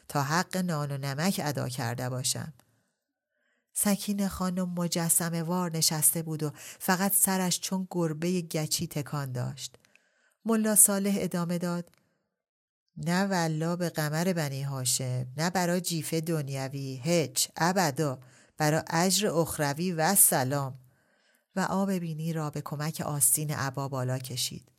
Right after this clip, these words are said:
آمیز عبدالباقی فرمایش فرمودند که صبیه وبال گردن است.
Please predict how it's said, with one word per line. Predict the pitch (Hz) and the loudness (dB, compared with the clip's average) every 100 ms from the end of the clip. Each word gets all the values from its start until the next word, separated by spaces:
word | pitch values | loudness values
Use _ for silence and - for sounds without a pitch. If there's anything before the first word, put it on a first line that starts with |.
| _ _ _ _ _ _ _ _ _ | _ _ _ _ _ _ _ _ _
آمیز | - 190 202 196 | -2 0 2 2
عبدالباقی | 196 190 190 190 185 185 196 208 | 0 0 -2 -2 0 -2 -2 -4
فرمایش | 208 185 170 165 165 190 | -2 0 0 -2 0 0
فرمودند | - 185 180 175 175 170 165 165 | 0 0 0 -2 -2 -2 0 -2
که | 165 | 0
صبیه | 160 - 156 147 151 160 | 4 4 2 -2 -2 0
وبال | 165 160 151 156 180 | 2 0 2 2 0
گردن | 170 160 139 135 143 | 2 2 2 -2 -4
است. | 127 131 - | -4 -6 -8